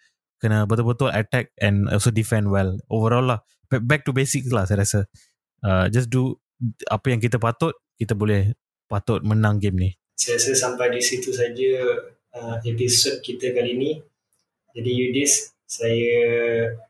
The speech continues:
Speaker 2: biarkan Yudis untuk wrap up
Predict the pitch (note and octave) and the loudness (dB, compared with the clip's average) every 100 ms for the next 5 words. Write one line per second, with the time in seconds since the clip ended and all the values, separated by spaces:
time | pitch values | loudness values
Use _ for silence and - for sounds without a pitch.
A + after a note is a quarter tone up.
0 | _ _ _ A#2+ A#2+ B2 B2 A#2+ A#2+ - | _ _ _ -2 0 0 0 -2 -4 -4
1 | A#2 A#2 A2+ A#2+ A#2 A#2 A#2 - B2 B2+ | -8 -8 -4 0 0 0 -4 -8 -4 -2
2 | - B2+ | 0 -2